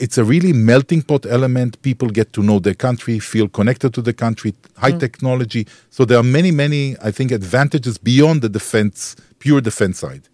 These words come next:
Speaker 2: So, you know, um, your Twitter handle is extremely popular and, uh, you have traveled so much in India. So tell me, what are your impressions about, you know, the soft part, the soft, uh,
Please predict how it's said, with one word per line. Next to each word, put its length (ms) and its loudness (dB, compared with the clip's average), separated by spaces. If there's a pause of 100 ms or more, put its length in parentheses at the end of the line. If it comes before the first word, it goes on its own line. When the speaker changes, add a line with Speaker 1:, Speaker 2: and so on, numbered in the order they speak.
(140)
Speaker 2:
So, 180 0
you 180 0
know, 240 -4
um, 320 -2 (300)
your 260 4
Twitter 300 -4
handle 340 -6
is 140 -4
extremely 540 -6
popular 560 -4 (320)
and, 360 0
uh, 60 -2
you 300 -4
have 320 -2
traveled 380 0
so 200 -6
much 320 -6
in 220 -10
India. 420 -4 (300)
So 140 -6
tell 200 -2
me, 140 -4
what 240 -2
are 80 0 (220)
your 200 4
impressions 720 -6
about, 340 0 (100)
you 100 -4
know, 100 -4
the 140 -6
soft 380 -4
part, 340 0
the 80 -6
soft, 380 -4 (280)
uh, 280 -2